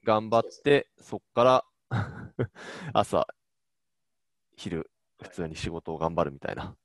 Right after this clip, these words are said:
Speaker 2: はい。えっと、
Speaker 1: はい。
Speaker 2: ちなみに、モグラの編集部はですね、あの、久保田さんは事前に仮眠取ってから、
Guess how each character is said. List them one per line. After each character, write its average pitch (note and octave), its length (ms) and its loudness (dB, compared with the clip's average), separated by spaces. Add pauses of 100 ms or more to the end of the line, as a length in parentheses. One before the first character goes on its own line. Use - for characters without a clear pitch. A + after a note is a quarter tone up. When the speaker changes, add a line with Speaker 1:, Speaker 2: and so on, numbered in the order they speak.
(380)
Speaker 2:
は F2 100 -12
い。 - 140 -20
え G2 80 -10
っ - 100 -20
と、 F2 200 -6
Speaker 1:
は F2 80 -8
い。 - 20 -12
Speaker 2:
ち C3+ 80 -8
な D#3 60 -4
み E3+ 60 -2
に、 E3 60 -4
モ C#3+ 120 -2
グ D3+ 80 -2
ラ F3+ 80 0
の F3 80 -2
編 D#3+ 180 -4
集 D3 160 -2
部 F#2+ 60 -6
は C#2+ 80 -8
で D#2 80 -12
す - 120 -16
ね、 E2 80 -14
あ D#3+ 60 -14
の、 F2+ 80 -12
久 A3+ 120 -6
保 B3 60 2
田 C3 80 2
さ A2 120 -2
ん F#2 60 -2
は F#2 120 -2
事 G#2 120 -10
前 C3 100 0
に C3 120 -4
仮 B2 220 -4
眠 D3 160 -4
取 D#3 180 -2
っ - 40 -20
て G2+ 100 0
か F#2 140 -4
ら、 G2 420 2